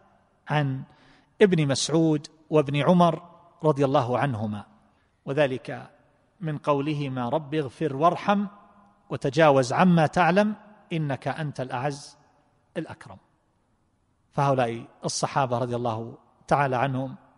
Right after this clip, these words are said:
قالوه بهذه الصيغة الأكرم، فهذا يشعر أنه أخذوه عن رسول الله صلى الله عليه وسلم، لأن الله لا يسمى إلا بما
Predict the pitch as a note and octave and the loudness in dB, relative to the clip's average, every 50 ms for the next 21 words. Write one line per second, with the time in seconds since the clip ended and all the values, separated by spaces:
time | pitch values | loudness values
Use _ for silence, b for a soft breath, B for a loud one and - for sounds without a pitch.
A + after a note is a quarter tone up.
0 | _ _ _ _ - D3+ C3+ C3 C#3 E3+ F3+ D3+ D3 D#3 - - - b b b | _ _ _ _ 0 0 2 2 2 2 2 0 0 -4 -6 -12 -20 b b b
1 | b b b - - C3+ C#3+ D3 C3+ C3 B2 A2+ - - - D#3 C3+ A2+ A2+ G#2+ | b b b -4 -2 0 2 4 2 2 0 -4 -4 -4 -2 -2 -2 -4 -6 -10
2 | - - - F#3 F3+ D#3 C#3 - - G3+ - - - B2+ A#2+ G2 E2+ - _ _ | -10 -4 -2 0 0 0 -4 -4 -6 -6 -6 -4 -6 -6 -6 -8 -10 -16 _ _
3 | _ _ _ _ _ _ _ _ _ _ _ _ - - E3 D3+ C3+ C3+ D3+ E3 | _ _ _ _ _ _ _ _ _ _ _ _ -2 0 2 2 2 2 0 0
4 | - - B2+ B2+ - - - C#3 C3 B2 A#2 A#2 A#2+ - _ - - D#3 - - | -2 -4 -6 -6 -4 -4 -4 -4 -2 -2 -2 -4 -6 -8 _ -6 -4 -4 -2 0
5 | D3 C#3 B2+ F#3+ G3 F3 B2+ A#2 A#2 G#2+ - _ _ _ _ _ _ _ _ _ | -2 0 2 2 2 2 0 -2 -4 -8 -10 _ _ _ _ _ _ _ _ _
6 | _ - - D#3 C3+ C3 B2+ - - E3 C#3 C3 B2 C3+ C#3 B2 A#2 C3 B2+ C3+ | _ -6 -4 -2 0 0 -2 0 -2 -2 -2 -2 -2 -2 -2 -2 -2 -6 -10 -12
7 | _ _ _ _ _ _ _ - - - F#3 D#3+ D3 C3+ C#3 B2+ B2 B2 A#2+ B2 | _ _ _ _ _ _ _ -12 -6 -4 -2 -2 -2 0 0 0 0 -2 -2 -4
8 | B2 A2+ A#2+ A#2+ - - E3 D3+ C#3 C3+ B2+ C3+ C3+ C#3 C3+ C3 C3 C3+ C3 B2+ | -4 -6 -6 -8 -8 -8 -8 -6 -6 -6 -6 -6 -8 -8 -8 -6 -6 -6 -6 -4
9 | F3+ G#3+ F#3+ - - - C3 B2+ B2+ B2 D3+ C#3 B2+ B2 A#2 B2 A#2+ B2 B2 | -6 -8 -8 -8 -10 -10 -10 -10 -10 -10 -10 -8 -10 -8 -8 -8 -8 -8 -8